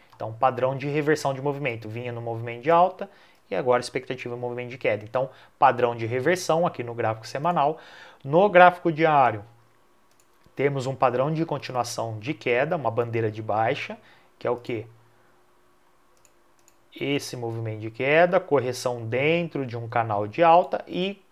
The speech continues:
quando romper a L T A do canal, do canalzinho de alta, romper aqui o suporte, confirma o padrão e a expectativa de queda. Então tudo indica aí continuação de queda pra esse ativo.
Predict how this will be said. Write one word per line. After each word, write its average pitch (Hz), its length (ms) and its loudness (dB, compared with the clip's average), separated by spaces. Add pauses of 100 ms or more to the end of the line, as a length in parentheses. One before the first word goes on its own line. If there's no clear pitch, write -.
quando 175 640 4 (320)
romper 120 580 -2 (500)
a 135 320 0 (840)
L 123 280 -2
T 120 180 -4
A 113 140 0
do 123 220 -6
canal, 123 640 -4 (160)
do 113 80 -20
canalzinho 104 440 -10
de 107 100 -8
alta, 131 380 -2 (680)
romper 113 280 -10
aqui 113 160 -10
o 110 40 -8
suporte, 139 560 0
confirma 139 560 -2
o - 20 -8
padrão 120 420 0 (240)
e - 60 -4
a 120 40 -2
expectativa 117 680 -8
de 117 120 -12
queda. 107 320 -6
Então 139 240 -8
tudo 165 220 -2
indica 135 380 -4
aí 127 200 -2 (320)
continuação 143 560 -4
de 127 140 -10
queda 127 460 -2 (640)
pra 127 180 4
esse 120 240 0
ativo. 175 540 0